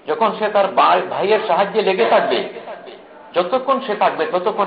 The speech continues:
আল্লাহ তার সাহায্যে লেগে থাকবেন। মান সালাকা তরিকান ইয়াতলুবু ফিহি ইলমান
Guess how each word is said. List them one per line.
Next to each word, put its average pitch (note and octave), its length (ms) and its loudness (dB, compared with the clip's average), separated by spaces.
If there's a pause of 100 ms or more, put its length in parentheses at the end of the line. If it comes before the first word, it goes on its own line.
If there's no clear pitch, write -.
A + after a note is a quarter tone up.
আল্লাহ E3 280 2
তার E3+ 160 2
সাহায্যে D3 260 -2
লেগে B2+ 200 -2
থাকবেন। G2 300 -2 (2250)
মান G#3+ 280 0 (100)
সালাকা G3+ 420 2
তরিকান A3+ 680 2
ইয়াতলুবু G#3 520 -2 (100)
ফিহি F#3 200 -8
ইলমান C#3 560 -2